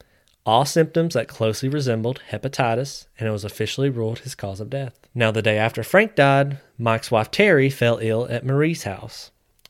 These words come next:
Terry chalked it up to morning sickness, and Marie offered to help, help by making her a bowl of soup. Not even an hour after eating the soup, Terry's sickness grew worse. She began to vomit and experience abdominal cramps and was quickly driven to the hospital.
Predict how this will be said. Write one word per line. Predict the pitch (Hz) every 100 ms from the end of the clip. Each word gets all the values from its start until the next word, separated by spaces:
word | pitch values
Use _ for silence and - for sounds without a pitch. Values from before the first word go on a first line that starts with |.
| -
Terry | 127 143 196
chalked | 151 143 143
it | 127
up | 120
to | -
morning | 110 139 175
sickness, | 147 117 104 120 135
and | 127
Marie | 127 135 160
offered | 135 139 135
to |
help, | 120 123 - _ _
help | 113 180 185
by | 131 120
making | 120 117 120
her | 113
a | 113
bowl | 110 110
of | 120
soup. | 220 190 _ _ _ _ _ _
Not | 120 123
even | 135 127 117
an | 113
hour | 113 131 151
after | 143 139 143
eating | 143 143
the | 139
soup, | 135 165 180 -
Terry's | - 120 113
sickness | - 139 139 135 -
grew | 120 107
worse. | 104 120 170 - -
She | - 127
began | 113 113 107
to | 104
vomit | 110 123 147 160 -
and | 123
experience | 120 - 127 123 120
abdominal | 117 98 113 147 156 143
cramps | 131 123 123 - _ _
and | 110
was | 101
quickly | - 127 123 151
driven | 131 123 127
to | 147
the | 165
hospital. | 135 113 - 104 107 123